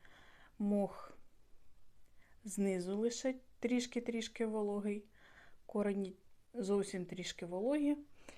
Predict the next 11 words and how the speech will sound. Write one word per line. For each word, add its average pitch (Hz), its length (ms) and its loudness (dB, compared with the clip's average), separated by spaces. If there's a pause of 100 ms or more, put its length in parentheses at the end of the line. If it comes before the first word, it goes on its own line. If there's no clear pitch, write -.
(200)
Сьогодні 254 600 4
дам 220 460 0
їй 214 340 -2 (180)
водички 196 480 -2
більше. 170 540 -4 (880)
Для 202 240 2
цього 214 320 2
я 196 140 4
підготувала 185 840 -2 (340)
теплу 185 340 -2
водичку. 247 720 0